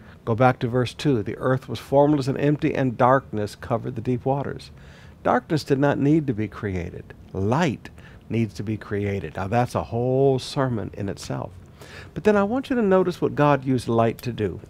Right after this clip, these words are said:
God used light to do a secondary creation.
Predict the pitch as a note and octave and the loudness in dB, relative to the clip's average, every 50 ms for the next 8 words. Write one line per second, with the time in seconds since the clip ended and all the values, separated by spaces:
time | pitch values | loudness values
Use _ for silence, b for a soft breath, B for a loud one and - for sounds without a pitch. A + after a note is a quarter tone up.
0 | - - - - - B B B B B B B B B - B2 B2+ - E3 F#3 | -20 -20 -20 -20 -20 B B B B B B B B B -10 0 4 4 6 6
1 | A3 B3 A#3+ G#3 G3 G2+ - C3 D3 F3 G3 G#3 G3+ D#3+ - - - - A2+ G#2+ | 4 2 0 -2 -4 -6 0 2 2 4 4 2 0 -2 -4 -4 0 2 2 2
2 | G2 G2+ - - - - - - - - - - - - - - - D#3+ D3 C#3+ | 2 0 -2 -8 -14 -20 -20 -20 -20 -20 -20 -20 -20 -20 -20 -8 -8 -6 2 4
3 | E3+ E3 E3 E3+ E3 - - - - - D#3+ - - - G3+ - - E3+ D#3+ E3 | 6 6 8 6 4 2 -2 -8 -10 -8 -8 -4 -4 -4 -2 -2 -2 0 2 2
4 | D#3+ D#3+ D#3+ D#3 - - F3 E3+ F3+ F3+ G3 - - - - | 2 2 -2 -4 -4 -6 -4 -4 -2 -4 -4 -6 -8 -12 -12